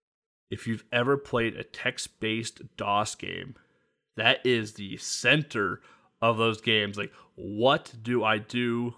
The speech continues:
What am I doing with my life? And Alien three plays this so well in a visual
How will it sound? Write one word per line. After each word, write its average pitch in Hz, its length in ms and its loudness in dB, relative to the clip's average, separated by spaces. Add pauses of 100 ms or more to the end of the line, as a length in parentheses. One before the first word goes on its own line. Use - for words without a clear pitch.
(140)
What 110 560 -2
am 110 200 -2
I 98 160 2
doing 104 540 -4
with - 240 -10
my 98 180 -2
life? 95 480 -8 (480)
And 113 160 -6 (100)
Alien 139 400 4
three 120 320 -2
plays 113 500 -4
this 107 180 -4
so - 520 0
well 131 440 4
in 107 140 -4
a 98 60 -2
visual 110 840 -4